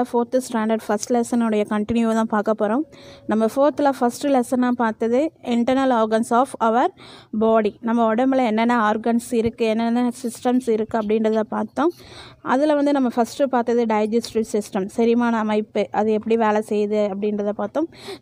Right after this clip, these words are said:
செகண்டாக respiratory system, நம்மளுடைய சுவாச அமைப்பு, எப்படி நம்ம breathe பண்ணுறோம் அப்படின்றதும் பார்த்தோம்.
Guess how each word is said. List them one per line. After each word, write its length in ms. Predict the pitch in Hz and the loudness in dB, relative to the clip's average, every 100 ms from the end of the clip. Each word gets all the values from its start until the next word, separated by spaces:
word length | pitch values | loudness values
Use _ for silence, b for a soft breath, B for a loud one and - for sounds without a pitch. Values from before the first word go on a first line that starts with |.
| - | -2
செகண்டாக 340 | 254 294 285 254 | 0 2 4 4
respiratory 440 | 226 - 254 254 254 233 | 2 2 4 4 2 2
system, 440 | 208 - 233 196 - 226 | -2 -4 -2 -2 -2 -2
நம்மளுடைய 480 | 214 220 220 226 269 311 | 0 2 2 2 0 0
சுவாச 340 | 220 202 220 269 247 | 0 0 0 0 0
அமைப்பு, 320 | 220 208 214 202 | 0 -2 0 -2
எப்படி 200 | 214 214 | 0 -2
நம்ம 140 | 208 208 | -2 0
breathe 200 | 214 214 - 214 | 0 -2 -2 -2
பண்ணுறோம் 360 | 202 214 208 B B 294 B 208 | 0 0 -2 B B -18 B -2
அப்படின்றதும் 520 | 214 226 220 226 220 214 | 2 2 2 2 2 2
பார்த்தோம். 340 | 214 262 | 2 0